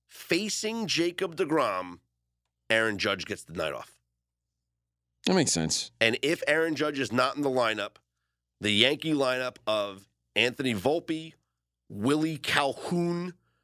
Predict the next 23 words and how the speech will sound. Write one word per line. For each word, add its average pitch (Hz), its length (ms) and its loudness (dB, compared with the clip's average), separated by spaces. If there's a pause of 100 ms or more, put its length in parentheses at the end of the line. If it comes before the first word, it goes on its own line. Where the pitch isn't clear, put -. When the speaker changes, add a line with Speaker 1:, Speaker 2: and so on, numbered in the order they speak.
(340)
Speaker 1:
Franchy 156 560 0
Cordero, 170 1000 2 (540)
th-, 147 120 -4 (160)
this 143 580 -6
is 156 120 -2
D 127 400 -4
J 175 140 2
LeMahieu 156 440 2
batting 143 240 2
cleanup. 180 520 -2 (760)
This 156 220 2
is 143 160 0
not 135 340 2 (300)
the 120 140 0
Yankees 123 480 2
lineup 110 420 2
that 117 100 -2
we're 110 120 0
going 113 260 0
to 104 100 -8
see 123 180 -2
this 127 200 0
season. 147 460 -2